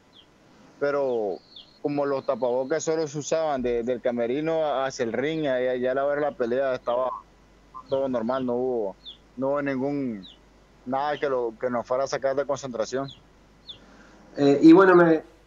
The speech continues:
Speaker 2: me contaba que el público estaba, tenía su distancia, pero bueno, el gobierno había regalado entradas para que pueda ser una velada histórica,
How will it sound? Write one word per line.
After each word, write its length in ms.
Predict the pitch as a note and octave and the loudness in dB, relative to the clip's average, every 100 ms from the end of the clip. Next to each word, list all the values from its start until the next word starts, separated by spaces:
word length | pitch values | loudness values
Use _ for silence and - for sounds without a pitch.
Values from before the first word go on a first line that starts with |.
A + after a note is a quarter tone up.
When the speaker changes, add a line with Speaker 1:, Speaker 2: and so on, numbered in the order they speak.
| - - | -12 -6
Speaker 2:
me 120 | D3 | 0
contaba 400 | D3 D3 F#3+ G#3 | 2 6 6 8
que 80 | G3 | 4
el 100 | E3+ | 2
público 680 | G#3+ A3 G#3+ G3 F#3 F3 E3 | 0 2 4 6 8 8 6
estaba, 320 | F3+ F#3 E3 | 6 4 6
tenía 200 | D#3+ F3 | 2 4
su 100 | G3+ | 6
distancia, 460 | F3+ A#3 C4+ B3 A#3+ | 6 6 6 4 4
pero 140 | F3 | 4
bueno, 180 | G#3 F3+ | 6 4
el 100 | E3 | 6
gobierno 460 | E3 G3 A#3+ A#3 | 8 8 6 6
había 460 | G3 F3+ G3+ F#3+ F3 | 6 6 6 8 6
regalado 320 | E3+ E3 F#3+ | 6 2 2
entradas 320 | F#3+ G3 A3 | 2 2 2
para 160 | - E3+ | 2 -2
que 80 | D#3 | -2
pueda 200 | F#3+ F3+ | 0 0
ser 120 | F#3+ | 4
una 140 | F#3+ | 6
velada 320 | E3 E3+ F3+ E3+ | 8 8 8 6
histórica, 680 | E3 A#3 F#3+ E3 G3 G#3+ | 6 6 6 6 4 2